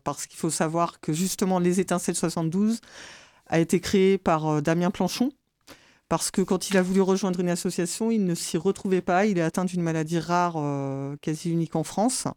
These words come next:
Donc, il a voulu créer les Étincelles soixante-douze pour que chacun puisse témoigner et,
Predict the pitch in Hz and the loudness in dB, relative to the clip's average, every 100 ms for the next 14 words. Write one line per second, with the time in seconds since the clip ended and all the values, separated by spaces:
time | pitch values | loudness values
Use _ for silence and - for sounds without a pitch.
0 | - - - - 185 190 180 175 170 - | -12 -20 -16 -2 0 4 2 2 0 2
1 | 208 208 185 175 175 - 175 170 160 160 | 4 4 2 0 0 0 -2 -2 -2 -2
2 | 156 214 254 - _ - - 233 254 - | 0 2 0 -2 _ -6 0 2 2 0
3 | 196 - 240 214 214 226 - 214 - 214 | 0 2 2 2 2 2 0 -2 2 4
4 | 196 180 175 196 - - 180 | 4 4 2 0 -4 0 2